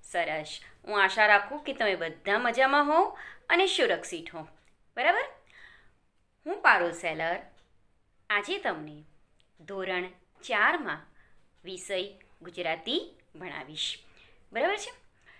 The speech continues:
વિદ્યાર્થી મિત્રો, તમે તમારી આસપાસ રોજબરોજ પશુ, પક્ષી, જીવજંતુઓને તો જોતા જ હશો.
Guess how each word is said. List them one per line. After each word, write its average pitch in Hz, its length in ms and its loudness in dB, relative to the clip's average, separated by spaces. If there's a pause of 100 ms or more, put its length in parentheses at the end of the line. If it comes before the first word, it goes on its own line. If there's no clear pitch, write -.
(1080)
વિદ્યાર્થી 311 320 -2
મિત્રો, 370 380 -2 (1000)
તમે 349 200 0
તમારી 302 360 0
આસપાસ 226 840 0 (320)
રોજબરોજ 180 840 -8 (1200)
પશુ, 226 540 -2 (420)
પક્ષી, 214 720 -4 (800)
જીવજંતુઓને 226 680 -4
તો 277 240 -2 (240)
જોતા 196 300 -2
જ 240 100 -2
હશો. 247 260 -6